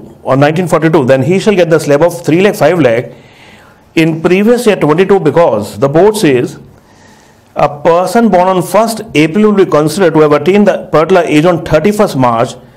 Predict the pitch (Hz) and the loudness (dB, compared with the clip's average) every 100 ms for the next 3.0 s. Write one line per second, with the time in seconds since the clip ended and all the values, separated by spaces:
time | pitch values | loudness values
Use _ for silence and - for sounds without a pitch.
0 | _ - 143 135 120 226 233 156 143 143 | _ 0 0 2 0 0 0 0 -2 0
1 | 175 202 170 147 131 135 135 120 135 165 | 0 2 2 0 0 2 2 0 0 0
2 | - 202 208 - - _ - 104 - - | 2 0 -2 -12 -20 _ -8 -8 -8 -18